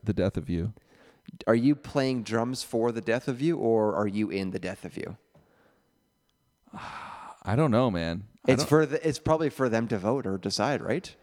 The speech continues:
Speaker 1: Yeah,
Speaker 2: Like,
Speaker 1: I
Speaker 2: at this
Speaker 1: think
Speaker 2: point, they may hate you and be like, "This guy friggin' sucks. Get him outta here."
Speaker 1: Especially, yeah, because I'm the worst member of the band. I think, I think jury's still out a little bit. They could easily say,
Speaker 2: Okay,
Speaker 1: "Hey,
Speaker 2: yeah.
Speaker 1: man,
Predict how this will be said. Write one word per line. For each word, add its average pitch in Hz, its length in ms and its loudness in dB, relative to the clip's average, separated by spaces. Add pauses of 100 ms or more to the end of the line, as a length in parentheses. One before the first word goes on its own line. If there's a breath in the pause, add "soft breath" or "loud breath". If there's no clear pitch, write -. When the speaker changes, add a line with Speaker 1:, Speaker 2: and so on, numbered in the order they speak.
(120)
Speaker 1:
Yeah, 98 240 2
Speaker 2:
Like, 107 80 6
Speaker 1:
I - 20 8
Speaker 2:
at - 100 2
this 214 140 4
Speaker 1:
think - 40 -6
Speaker 2:
point, 170 180 0
they 147 120 4
may 208 220 2
hate 135 260 -4
you 110 260 2
and 110 140 -2
be 113 100 2
like, 107 200 0
"This - 140 -6
guy - 180 0 (200)
friggin' 95 280 -4
sucks. - 680 -6
Get 175 140 -4
him 220 100 -4
outta 220 160 -2
here." 95 280 -2 (120)
Speaker 1:
Especially, - 640 0
yeah, 135 160 4
because 113 320 2
I'm 127 140 0
the 135 100 6
worst 101 500 4 (280)
member 101 480 2
of 107 260 0
the 107 80 2
band. 104 380 0
I 101 100 4
think, - 440 -2
I 104 120 0
think 160 340 -2
jury's 98 440 4
still 90 260 2
out 85 140 4
a 82 40 4
little 87 180 4
bit. 87 160 4
They 110 160 6
could 110 200 4
easily 98 400 4
say, - 260 0
Speaker 2:
Okay, 92 80 2
Speaker 1:
"Hey, 101 160 6
Speaker 2:
yeah. 101 40 6
Speaker 1:
man, 95 520 4